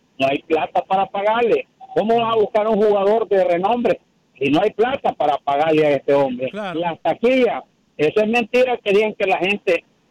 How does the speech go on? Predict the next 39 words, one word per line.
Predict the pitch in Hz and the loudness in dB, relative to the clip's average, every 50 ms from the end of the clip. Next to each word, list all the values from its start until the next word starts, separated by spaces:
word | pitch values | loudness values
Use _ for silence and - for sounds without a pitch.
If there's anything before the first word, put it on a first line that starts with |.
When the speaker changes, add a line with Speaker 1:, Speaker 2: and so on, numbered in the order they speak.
| _ _ - | _ _ -2
Speaker 1:
que | 185 190 | 0 0
los | 190 190 165 | 0 0 2
directivos | 175 180 175 170 - _ - 226 233 220 190 180 | 2 2 2 0 0 _ 0 2 2 2 2 2
se | 185 | 2
roban | 202 202 202 196 190 | 0 0 0 -2 -4
la | 175 | -4
plata. | - 190 190 185 - - - | -2 -2 -2 -4 -4 -8 -10
Alex, | - 160 180 180 151 131 - _ _ _ _ _ _ _ _ _ _ - | -6 -6 -4 -2 -4 -4 -6 _ _ _ _ _ _ _ _ _ _ -6
no | 131 143 147 160 | -2 0 0 0
hay | 180 185 | 0 -2
plata | - - 185 196 214 254 262 - | -2 0 0 0 0 -2 -4 -4
en | 196 175 | -4 -2
las | 147 123 - - | -2 -2 -2 -4
taquillas. | 131 - - 139 127 120 110 107 - 320 | -4 -4 -2 0 0 0 0 0 -2 -4
Speaker 2:
Sí, | 294 277 | -8 -10
no | 262 262 | -10 -10
hay | 269 262 | -10 -12
plata, | - - 240 226 220 - 208 | -12 -12 -12 -12 -12 -12 -14
no | 214 | -10
hay | 220 | -8
Speaker 1:
No | 226 285 | -6 -4
Speaker 2:
mucha | - 330 285 | -4 -2 -2
Speaker 1:
hay. | 269 254 214 | -2 -2 -4
Speaker 2:
plata. | 190 170 170 | -4 -8 -12
Le, | 175 165 - | -14 -16 -14
le | 160 175 | -12 -10
agradecemos | 175 180 175 170 165 - 208 220 233 185 | -10 -10 -10 -10 -12 -12 -12 -14 -12 -12
su | 226 | -12
llamada, | 208 202 190 220 220 214 | -10 -10 -8 -6 -6 -6
Speaker 1:
Ese | 202 - | -2 0
Speaker 2:
mi | 220 | 0
Speaker 1:
es, | 240 | 0
Speaker 2:
estimado, | 220 180 180 190 190 170 | 0 -2 -6 -12 -10 -8
Speaker 1:
ese | - 240 | -8 -4
es | 226 | -2
Speaker 2:
¿eh? | 240 | -2
Speaker 1:
mi | 220 | -2
comentario, | 220 202 196 190 - 202 185 170 160 147 | -2 -2 -2 -2 0 0 0 2 2 2
Alex. | 143 135 127 | 2 0 -2